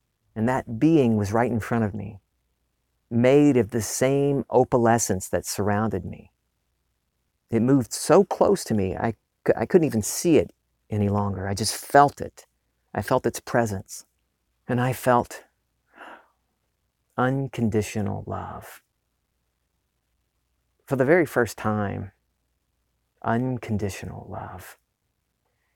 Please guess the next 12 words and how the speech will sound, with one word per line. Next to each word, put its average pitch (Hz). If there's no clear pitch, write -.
Every 127
unlovely 156
thing 143
that 110
I 135
thought 135
defined 135
me 101
fell 120
away. 110
Everything. 117
Everything 135